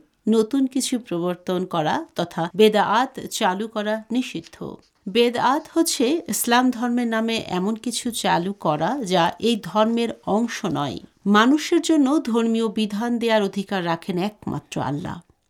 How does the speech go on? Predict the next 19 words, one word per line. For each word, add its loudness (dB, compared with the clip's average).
মানুষের 0
জন্য 0
যা 4
যা 0
দরকার -4
তা 0
অন্য 0
সবার -4
চেয়ে -2
ভালো -4
জানেন 0
মহান -2
আল্লাহ, -8
কারণ 2
আল্লাহ 2
হচ্ছেন 0
মানুষের 0
স্রষ্টা -2
বা 2